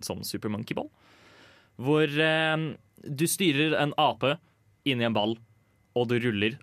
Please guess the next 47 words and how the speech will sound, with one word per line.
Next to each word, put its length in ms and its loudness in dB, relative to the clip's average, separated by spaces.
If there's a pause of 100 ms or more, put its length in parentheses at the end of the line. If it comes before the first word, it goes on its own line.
og 120 0
der 260 0
er 160 0
det 120 0
rett 120 -6
og 60 -2
slett 100 -6
sånn, 240 -4 (180)
ehm, 560 -2 (840)
du 100 0
kan 200 0
ikke 180 0
hoppe 400 -2
med 200 0
denne 200 0
ballen 420 -2 (300)
og 100 2
lignende, 560 -2
men, 440 -2 (360)
eh, 440 0 (180)
du, 300 -4 (960)
i 80 2
det 180 2
du 100 0
på 100 -6
en 60 -2
måte 200 -2
ruller 320 0
ned 360 0
en, 260 0
eh, 360 2
slope, 360 -4
så 80 -6
bare 160 0
går 220 0
det, 140 -2 (220)
bygger 200 4
opp 80 0
raskere 400 0
og 80 2
raskere 300 -2
og 60 2
raskere, 280 0
og 80 -2
så 100 0
blir 220 -2
den 160 -2